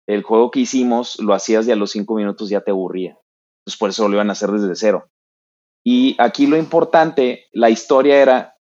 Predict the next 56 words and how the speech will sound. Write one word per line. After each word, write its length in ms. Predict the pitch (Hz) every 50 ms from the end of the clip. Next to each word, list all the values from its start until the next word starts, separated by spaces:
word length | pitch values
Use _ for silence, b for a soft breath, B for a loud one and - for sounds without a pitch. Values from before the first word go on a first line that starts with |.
| _ -
que 80 | 131
al 160 | 120 117 107 -
principio, 600 | 135 - - - 214 220 202 - 277 302 339 320
lo 140 | - 269 214
primero 300 | - 127 127 143 165 175
que 100 | - 175
decían 300 | 151 - - 170 156 165
es, 280 | 160 160 156 - - _ _ _ _ _ _ _ _ _ -
tú 100 | 170 180
vas 220 | 190 202 196 -
a 40 | 214
ir 60 | 196
a 60 | 196 190
un 140 | 196 196
lugar, 560 | 202 196 190 175 180 185 208 214 214 226 - -
este, 840 | - 131 131 131 127 - - - - 151 135 131 127 127 123 120 117 -
<laughs> 220 | - - 139 -
vas 420 | - 123 120 127 131 135 135 -
a 100 | 160 147
ir 160 | 143 147 151 160
a 100 | 160 156
conquistar 480 | 160 139 131 139 127 - - 147 139
un 120 | 147 151 147
lugar 480 | 147 143 143 139 139 151 - - - _ _ _ _ _ _ _
de 220 | - 104 117 117 120
aliens 400 | 120 131 143 160 175 175 175 170
y 40 | 151
los 120 | 131 127
vas 160 | 131 131 -
a 60 | 151
matar. 340 | 135 131 127 - - 143 135 131
Entonces 300 | 123 117 - 131 120 -
te 120 | 131 117
quedan 180 | - 135 127 123
todos 160 | 123 135 127 123
de, 220 | 123 107 - - -
"No, 340 | - 95 101 113 120 - -
porque, 280 | 254 247 - - 113 98
pues, 200 | - 101 98 -
se 80 | 185
supone 420 | - - - - 107 110 123 123 -
que 100 | - 117
ahí 180 | 104 107 107 117
los 300 | 123 131 123 110 - -
que 100 | - 95
somos 280 | - 113 107 113 123 127
los 140 | 117 113 107
malos 260 | 110 113 123 131 -
somos 240 | - 123 104 127 131
nosotros, 580 | 120 107 101 - - 151 143 - 143 127 117
o 80 | 113 107
sea, 140 | 98 117 110
estás 300 | 101 _ - 120 123 117
siendo 200 | 131 127 131 120
protagonista 800 | - 127 113 - 107 98 98 98 110 113 - - 127 120 113
malo". 360 | 110 117 120 120 123 113 104